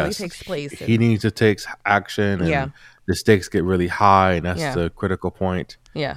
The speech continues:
Speaker 1: And the resolution is the crisis, and they have to go fix it at some point.
Speaker 2: Yeah. And I realize Miyazaki's movies, it doesn't really do that too often. And I do kind of prefer that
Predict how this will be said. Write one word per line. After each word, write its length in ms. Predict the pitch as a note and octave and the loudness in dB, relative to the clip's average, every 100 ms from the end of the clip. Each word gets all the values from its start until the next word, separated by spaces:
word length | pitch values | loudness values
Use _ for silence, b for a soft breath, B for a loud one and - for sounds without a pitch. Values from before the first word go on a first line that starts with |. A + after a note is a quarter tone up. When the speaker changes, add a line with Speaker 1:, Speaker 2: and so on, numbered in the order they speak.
| - | -4
Speaker 1:
And 140 | G#2+ | 0
the 100 | G2+ | 2
resolution 720 | F#2+ A2+ G#2+ A2+ G#2+ A2+ G#2+ - | 4 4 4 2 2 0 -2 -4
is 380 | D2+ F2+ F2 - _ _ _ _ _ | -4 -4 -4 -8 _ _ _ _ _
the 80 | - | -6
crisis, 840 | - C3 B2 B2+ B2 A#2 - - - | 2 4 4 0 0 -2 -8 -10 -10
and 160 | C#2+ F2 | -6 -2
they 60 | |
have 220 | F2+ F2 | -2 -4
to 80 | E2+ | -4
go 120 | E2+ | -4
fix 340 | E2 F2+ E2 - | -4 -6 -8 -8
it 60 | |
at 80 | D#2 | -8
some 180 | - D2 | -8 -14
point. 260 | - C2+ - | -14 -16 -14
Speaker 2:
Yeah. 240 | D3 D#3+ - b b b - | -4 -4 -4 b b b 0
And 120 | A#3+ | 2
I 80 | C#4+ | 4
realize 380 | D4+ C#4 B3+ G3+ | 4 4 2 0
Miyazaki's 560 | A#3+ A3+ A3+ A3+ A3+ | 0 2 2 2 -2
movies, 320 | G#3 A3 A#3 G#3 | 0 0 -2 -2
it 80 | - | 2
doesn't 300 | D#4 D4+ C#4 | 2 2 0
really 380 | D4 D4 C4+ G#3+ _ _ | -2 0 -2 -4 _ _
do 200 | D4+ E4 | 2 4
that 220 | B3 E3+ | 2 -2
too 220 | - G3+ | -4 -4
often. 460 | E3 D3+ - D#3 D3+ | -2 -2 -2 -6 -4
And 140 | F#3+ A3 | 0 0
I 80 | A3+ | 2
do 200 | E4+ F#4+ | 0 0
kind 240 | C#4+ C4+ | -2 -4
of 80 | F3+ | -6
prefer 380 | F#3 - F#3+ F#3+ | -12 -4 -2 -2
that 360 | G#3 B3 D4+ | -2 -2 -6